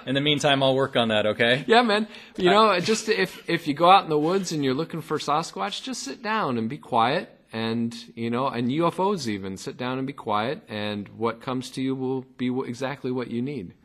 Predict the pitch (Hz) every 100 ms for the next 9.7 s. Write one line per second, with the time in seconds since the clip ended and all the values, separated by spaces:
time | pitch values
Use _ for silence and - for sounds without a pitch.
0 | - - - - 147 143 147 127 - 147
1 | 156 139 120 110 - - _ _ _ _
2 | _ 127 123 117 110 101 71 - - 117
3 | 131 214 139 127 226 147 165 214 _ -
4 | - 117 120 139 139 139 135 120 123 143
5 | 135 107 135 131 - 131 139 139 127 127
6 | 127 - 131 127 127 120 123 123 123 110
7 | 107 139 151 107 110 117 107 107 110 143
8 | 135 127 107 110 110 117 - 110 110 -
9 | 117 123 107 107 - 117 110